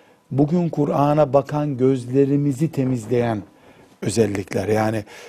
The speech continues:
Kur'an'ımızın, e, varlığı bize ne kazandırıyor, yokluğu ne kaybettiriyor çok iyi izah ediyor bu sözler. İnşallah,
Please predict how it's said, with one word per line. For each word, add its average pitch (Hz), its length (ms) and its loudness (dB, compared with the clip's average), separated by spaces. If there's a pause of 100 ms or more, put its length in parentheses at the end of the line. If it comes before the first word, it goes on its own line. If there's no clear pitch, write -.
(140)
Kur'an'ımızın, 143 1000 0 (680)
e, 117 220 2
varlığı 139 520 4
bize 143 220 0
ne 143 100 0
kazandırıyor, 156 800 2 (400)
yokluğu 151 600 4
ne 147 100 4
kaybettiriyor 143 920 0
çok 151 280 0
iyi 139 300 0
izah 104 340 -2
ediyor 92 340 -12 (580)
bu 117 260 0
sözler. 113 440 4 (420)
İnşallah, 143 680 2